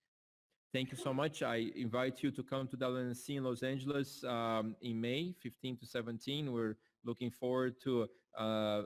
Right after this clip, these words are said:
a very lively discussion of cases. And I have to put a plug to Neurovascular Exchange, which is really, um, educational platform, is a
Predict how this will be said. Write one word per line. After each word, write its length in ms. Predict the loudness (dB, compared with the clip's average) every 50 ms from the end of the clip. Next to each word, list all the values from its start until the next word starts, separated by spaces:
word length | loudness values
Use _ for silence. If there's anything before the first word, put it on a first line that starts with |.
| -2
a 80 | -6 -6
very 260 | -2 0 2 2 4
lively 400 | 2 2 2 2 2 0 0 0
discussion 560 | 0 -2 -4 -4 -2 -2 -2 -2 -2 -6 -6
of 160 | -6 -6 -8 _
cases. 520 | -6 -4 -4 -4 -4 -4 -6 -6 -6 -8 _ _ _ _ _ _ _
And 300 | -2 0 0 0 0 -2 -6 -6
I 100 | -4 -2
have 280 | 0 0 0 0 -2 -4
to 100 | -10 -12
put 220 | -8 _ -4 -4
a 60 | -4
plug 340 | -4 -2 0 0 0 0 0 -4 _ _ -4
to 160 | -2 0 0
Neurovascular 460 | 0 0 0 2 2 0 0 0 -4
Exchange, 480 | -12 -12 -12 -8 -6 -4 -4 -4 -4 -4
which 260 | -2 -2 -2 -2 -2
is 180 | -4 -4 -4 -10 -18 -20 -20 _ _
really, 300 | 0 2 2 4 4 2
um, 400 | 2 2 2 2 2 2 2 0 -6 -6 -8
educational 460 | -4 -4 -2 -2 -2 -2 -2 -8 -8
platform, 520 | -4 -2 -2 -2 -4 -4 -4 -2 -2 0
is 160 | -2 -2 0
a 180 | 2 2 2 0